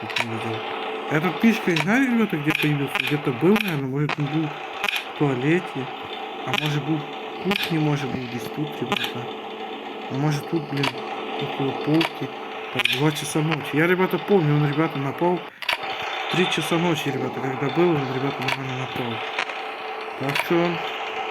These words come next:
так что, ребята, зараз аккуратно, ребята, треба бути. Тут у нас какой-то вообще, какой-то пропеллер непонятный, ребята. И че он, ребята, нужен?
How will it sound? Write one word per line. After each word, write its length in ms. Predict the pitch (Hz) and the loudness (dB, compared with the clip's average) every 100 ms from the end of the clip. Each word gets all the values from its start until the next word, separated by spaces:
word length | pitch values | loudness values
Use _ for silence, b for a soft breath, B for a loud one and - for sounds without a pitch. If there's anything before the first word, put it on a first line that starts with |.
| - - - - - - - - | -8 -8 -6 -6 -6 -6 -6 -4
так 140 | 139 | -4
что, 140 | - 147 | -2 0
ребята, 340 | 143 147 143 | 2 2 2
зараз 280 | 143 143 139 | 2 2 0
аккуратно, 420 | - 156 131 123 | 2 2 2 -2
ребята, 440 | 120 120 120 113 113 117 | -4 -4 -4 -6 -6 -6
треба 200 | 117 123 | -4 -4
бути. 280 | 147 127 113 - - - - - - | -4 -4 -4 -6 -6 -6 -6 -6 -6
Тут 180 | - 185 | -2 0
у 20 | |
нас 80 | - | 0
какой-то 320 | 165 185 175 | 0 2 4
вообще, 220 | 156 - 175 | 2 2 0
какой-то 340 | - 170 156 - - | 0 0 0 -2 2
пропеллер 600 | 190 - 160 165 160 143 | 2 2 4 4 4 2
непонятный, 840 | 139 135 135 131 131 120 - 120 | -2 -4 -2 0 0 -2 -4 -2
ребята. 460 | 120 117 117 - - - - - - - - - | -2 -2 -4 -6 -8 -8 -8 -8 -8 -4 -4 -4
И 100 | - | 0
че 120 | 156 | 2
он, 120 | 156 | 4
ребята, 400 | 147 139 - 131 | 2 0 -2 -4
нужен? 260 | 127 110 | -4 -6